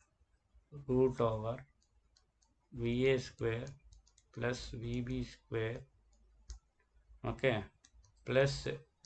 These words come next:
two V A minus V B cos theta.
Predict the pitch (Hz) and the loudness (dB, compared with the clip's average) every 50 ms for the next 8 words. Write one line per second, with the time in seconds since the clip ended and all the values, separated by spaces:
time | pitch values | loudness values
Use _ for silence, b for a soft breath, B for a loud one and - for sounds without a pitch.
0 | _ _ _ _ _ _ _ - _ _ _ _ _ - 131 131 135 139 131 123 | _ _ _ _ _ _ _ -20 _ _ _ _ _ 6 8 8 8 8 6 4
1 | 117 120 117 113 113 113 117 120 123 127 131 139 - - _ _ _ - - - | 2 0 0 0 -2 0 2 2 2 2 0 -4 -10 -14 _ _ _ -14 -14 -12
2 | - - - - - - _ - - - - - - - _ _ _ - _ - | -12 -12 -14 -16 -18 -18 _ -12 -12 -12 -12 -14 -16 -18 _ _ _ -20 _ -4
3 | 117 117 120 120 123 127 127 120 - - 120 113 113 117 120 117 117 - 120 123 | -2 0 0 2 2 0 0 -2 -4 -6 -6 -4 -2 -2 -2 -4 -4 -4 -4 -4
4 | 127 135 139 - _ _ _ _ _ _ _ _ _ _ _ _ _ _ _ _ | -4 -6 -8 -14 _ _ _ _ _ _ _ _ _ _ _ _ _ _ _ _
5 | _ _ _ _ - - - - - - - _ _ _ _ _ - _ _ _ | _ _ _ _ -20 -18 -18 -20 -20 -20 -20 _ _ _ _ _ -20 _ _ _
6 | _ _ _ _ _ _ _ _ _ _ _ _ _ _ _ _ _ _ _ _ | _ _ _ _ _ _ _ _ _ _ _ _ _ _ _ _ _ _ _ _
7 | _ _ _ _ _ _ _ _ _ _ _ _ _ _ _ _ _ _ _ _ | _ _ _ _ _ _ _ _ _ _ _ _ _ _ _ _ _ _ _ _
8 | _ - 123 120 120 123 120 123 120 - - - - - - _ - 120 113 113 | _ 4 6 6 8 8 6 6 4 0 -6 -8 -8 -8 -10 _ -6 -4 -4 -4
9 | 107 - 110 | -4 -6 -8